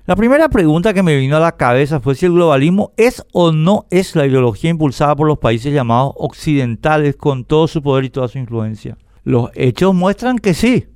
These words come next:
pero Katia no tiene por qué creerme a mí. Debería desmentir simplemente con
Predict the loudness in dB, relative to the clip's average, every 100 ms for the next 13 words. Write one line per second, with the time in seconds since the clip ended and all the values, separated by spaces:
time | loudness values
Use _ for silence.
0 | -4 -2 -2 -4 -4 -2 -2 0 -2 -2
1 | -2 -2 -2 -2 0 0 0 -2 -2 -2
2 | -2 -4 -6 _ -2 2 4 4 4 2
3 | 2 2 0 0 -2 -2 -2 0 2 2
4 | 2 0 -2 -4 0 2 2